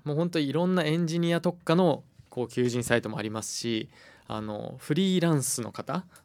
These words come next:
だけを絞った求人サイトもありますし、まあ、本当にいろんな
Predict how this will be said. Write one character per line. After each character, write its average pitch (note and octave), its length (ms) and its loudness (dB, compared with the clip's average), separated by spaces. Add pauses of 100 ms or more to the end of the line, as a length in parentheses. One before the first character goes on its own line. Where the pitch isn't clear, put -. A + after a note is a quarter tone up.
だ A2 100 -6
け D#3+ 340 6
を B2 140 2
絞 C#3 240 -2
っ D#3 60 -2
た G#3 400 0 (180)
求 B2+ 160 2
人 A#2+ 140 0
サ B2 120 2
イ A#2 60 2
ト A2 80 -10
も G#2+ 80 -6
あ G#2 40 -4
り G#2+ 60 -4
ま A2 140 -6
す - 100 -10
し、 B2+ 320 0 (180)
ま E3+ 80 2
あ、 - 20 4
本 F3+ 160 4
当 F#3+ 80 2
に F3 220 -2
い D3 40 -6
ろ E3 140 -2
ん F#3 100 0
な F3+ 240 2